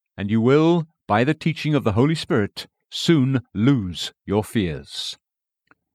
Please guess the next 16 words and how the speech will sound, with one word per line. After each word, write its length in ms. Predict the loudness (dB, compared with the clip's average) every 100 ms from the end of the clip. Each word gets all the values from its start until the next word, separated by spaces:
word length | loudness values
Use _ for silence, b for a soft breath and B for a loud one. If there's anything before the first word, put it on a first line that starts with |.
| _ _ _ _ _ _ _ _ _
Do 100 | 2
you 160 | 4 6
not 180 | 4 2
think, 460 | 0 -2 -2 -10
too, 600 | 0 4 4 2 -4 -6 0
that 160 | 0
some 340 | 2 0 2 0
seekers 480 | 0 0 2 0 0
miss 240 | 0 0
comfort 480 | -2 -2 -2 -6 -4
because 400 | -4 0 0 0 b b b _
they 140 | 2 2
forget 680 | 2 0 0 -2 -2 -8 -2
that 180 | -2 2
Jesus 400 | 2 2 2 -4
Christ 400 | -4 -4 -4